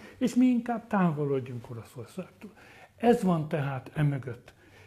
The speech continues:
Én azt gondolom, Orbán Viktor úgy látja, és én osztom ezt a nézetét, hogy Kína befolyása rohamosan növekedni fog,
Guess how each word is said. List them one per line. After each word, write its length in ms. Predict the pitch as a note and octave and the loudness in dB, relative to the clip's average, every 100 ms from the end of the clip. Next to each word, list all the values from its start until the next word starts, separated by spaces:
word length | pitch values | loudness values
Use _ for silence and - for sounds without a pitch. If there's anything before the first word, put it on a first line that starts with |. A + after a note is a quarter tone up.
| - | -16
Én 200 | - E3 | -4 2
azt 200 | G3 A3+ | 4 4
gondolom, 420 | A3 G3 F#3 E3+ F3 | 4 6 6 4 4
Orbán 380 | G#3+ F#3 E3 | 2 2 -2
Viktor 300 | D3 D3+ D3 | -4 -4 -4
úgy 180 | C#3 C#3+ | -2 -2
látja, 560 | D3 D3 D3+ - A3 A#3 - _ _ - | -2 -4 -6 -8 -8 -8 -20 _ _ 0
és 220 | F3 E3+ | 0 4
én 140 | F#3+ | 6
osztom 380 | F#3+ F#3+ - D#3 | 6 4 2 0
ezt 240 | C#3+ - C#3+ | 0 -6 -10
a 40 | |
nézetét, 720 | C3 C3 B2 D3+ F3+ A3 - - _ _ _ - _ _ _ _ _ _ _ _ _ _ _ _ | -8 -8 -8 -10 -6 -8 -10 -20 _ _ _ -20 _ _ _ _ _ _ _ _ _ _ _ _
hogy 280 | F3+ F3 | -2 0
Kína 640 | - B3+ B3 F#3+ D#3+ B2 - - - _ _ _ | 4 8 10 8 8 4 -4 -16 -20 _ _ _
befolyása 840 | C3+ F#3 F3+ F3+ D#3+ C#3+ A#2 C#3 B2 | -2 -2 0 -2 -2 -4 -8 -6 2
rohamosan 840 | F#3+ D3+ C#3+ C3+ A#2+ - B2+ A#2 | 6 6 4 -2 -4 -8 -8 -8
növekedni 640 | A2+ G#2 B2 - B2+ D#3 | -8 -10 -12 -14 -14 -10
fog, 380 | D3+ - A#3 A#3 | -10 -4 -4 -6